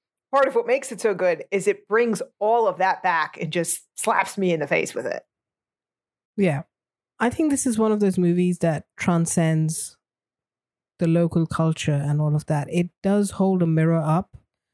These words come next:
Speaker 2: to almost everyone in some way or the other.
Speaker 1: I agree. No matter which side of the line you fall on.
Speaker 2: Mm-hmm. And there's so many different other characters there that you could relate to, even if they're not the main character.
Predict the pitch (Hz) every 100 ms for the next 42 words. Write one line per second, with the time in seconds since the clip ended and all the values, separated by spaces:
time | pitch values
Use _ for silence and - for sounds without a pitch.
0 | _ _ - 214 233 262 185 160 - 165
1 | 160 160 160 165 175 175 190 190 180 165
2 | 160 151 147 135 - - - _ - 226
3 | 185 196 185 _ _ _ 208 208 196 196
4 | 202 - 202 196 190 185 190 185 175 -
5 | 196 185 202 190 180 170 165 175 _ _
6 | _ _ _ _ _ _ _ 196 185 160
7 | 151 - - 226 233 262 - 294 302 294
8 | 214 226 233 208 170 185 175 190 202 208
9 | 175 160 151 160 151 165 156 - _ _
10 | _ _ _ _ - 175 190 208 180 175
11 | 185 202 - 160 143 190 - 185 196 190
12 | 190 175 175 165 165 160 151 160 160 143
13 | - 104